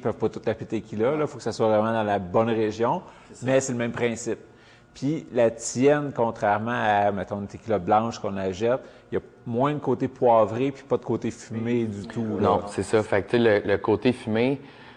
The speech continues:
Speaker 3: euh, il y en a dans les tequilas, mais on, tu sais, tu sais, moi, je fais un parallèle un peu à, on va faire un acérum.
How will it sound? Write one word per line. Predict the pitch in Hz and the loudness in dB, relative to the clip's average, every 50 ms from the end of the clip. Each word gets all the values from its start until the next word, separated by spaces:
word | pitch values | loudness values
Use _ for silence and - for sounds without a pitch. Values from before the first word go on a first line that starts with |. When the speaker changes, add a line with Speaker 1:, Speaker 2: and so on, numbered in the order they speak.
| - - - _ - - | -20 -20 -20 _ -6 -2
Speaker 3:
euh, | 101 98 95 95 - - | 0 0 2 0 0 -2
il | 107 104 | 0 0
y | 98 | 0
en | 92 92 104 | 2 2 0
a | 117 | 0
dans | 117 110 | 0 0
les | 98 | 0
tequilas, | 87 - 95 - - 107 104 110 117 123 123 - - - - - - - | -2 -4 -6 -8 -2 0 2 4 4 2 0 -2 -10 -18 -20 -16 -8 -2
mais | 104 98 95 95 98 - 92 | 0 2 2 2 0 -2 -2
on, | 95 92 92 95 92 - - - - - - | -2 -2 -2 -2 -6 -12 -14 -16 -20 -20 -12
tu | - 117 | -8 -8
sais, | - | -8
tu | - - _ _ _ _ _ _ - | -8 -10 _ _ _ _ _ _ -8
sais, | - 113 | -2 0
moi, | 120 131 | 2 2
je | 131 - | 2 0
fais | - - | 0 0
un | 113 107 | 0 0
parallèle | 95 - - 113 101 104 101 104 120 131 131 123 | 0 0 0 0 2 2 2 4 4 2 2 2
un | 110 98 | 0 0
peu | - - 127 131 131 131 123 - | 2 2 4 4 4 2 -2 -2
à, | - 104 107 107 110 113 117 - - - - - - _ _ _ _ _ - - _ _ _ - - _ - | 0 2 4 4 2 0 -2 -6 -14 -20 -20 -20 -20 _ _ _ _ _ -20 -20 _ _ _ -20 -20 _ -2
on | - 104 98 | 0 2 2
va | 98 | 2
faire | 98 - 127 | 2 2 0
un | 127 123 | 2 2
acérum. | 113 104 - - 104 98 101 101 107 139 143 | 2 0 0 0 0 2 2 0 0 -2 -6